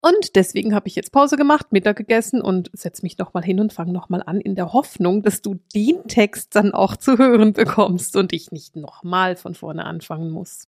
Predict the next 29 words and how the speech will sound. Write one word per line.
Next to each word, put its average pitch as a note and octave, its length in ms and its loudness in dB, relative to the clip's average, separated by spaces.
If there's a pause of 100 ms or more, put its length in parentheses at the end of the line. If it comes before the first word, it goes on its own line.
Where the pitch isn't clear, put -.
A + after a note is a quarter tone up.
(260)
Und A#3 260 4
warum A#3 380 6
fange A#3+ 260 2
ich D#4+ 140 -2
denn D4+ 180 2
so D4+ 160 4
oft B3+ 280 -2
neu C4 220 0
an? G#3+ 280 -2 (240)
Irgendwie C#4 540 2
ist - 160 -10
diese B3+ 200 -6
Podcast-Folge A#3+ 760 -2
für A3 140 0
mich A#3 180 -2
so D4+ 80 0
ein B3 60 4
bisschen A#3 320 -2
anders G3+ 340 -2
als - 140 -8
das, G3+ 160 -2
was G#3 160 -4
ich - 100 -10
in G#3 80 -2
letzter F#3+ 380 -6
Zeit F3+ 260 -8
gerade E3+ 380 -6
aufgenommen E3 580 -8
habe. - 360 -12